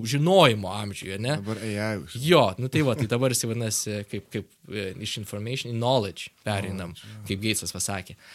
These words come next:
Speaker 1: Tai, tai ko, ko mes čia nuslėpsim, žinai? O to pasekoje dabar, žinai, tai labai, labai padeda, tarkim, vat, nauja, a, nauja dizainerė, žinai,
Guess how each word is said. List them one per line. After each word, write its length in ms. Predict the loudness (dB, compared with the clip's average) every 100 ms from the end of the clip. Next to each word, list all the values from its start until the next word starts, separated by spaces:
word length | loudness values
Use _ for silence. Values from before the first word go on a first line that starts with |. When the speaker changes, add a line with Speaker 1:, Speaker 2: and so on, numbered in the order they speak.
| -20 -20 -20 _
Speaker 1:
Tai, 640 | -2 0 0 0 -2 -4 -8 _ _ _ _ _ _ _ _ -16 -16 -4
tai 140 | -4
ko, 240 | 2 2 4
ko 240 | 6 6
mes 200 | 4 2
čia 140 | 0 -2
nuslėpsim, 600 | -4 0 2 2 0 -4
žinai? 300 | -8 -8 -10 _ -20 -20 _
O 120 | 0 4
to 160 | 4
pasekoje 600 | 4 2 0 0 2 4 2
dabar, 300 | 0 0 -2
žinai, 320 | -2 -2 -4 -8 _ 2
tai 140 | 4
labai, 400 | 4 4 4 4
labai 340 | 4 2 0
padeda, 440 | 0 0 0 0 -2
tarkim, 320 | -6 -6 -4
vat, 160 | -2 -2
nauja, 360 | 0 2 0 -2 -12 -20
a, 320 | -6 -4 -2 -2
nauja 260 | 2 2
dizainerė, 560 | 2 0 0 2 2 2
žinai, 260 | 2 0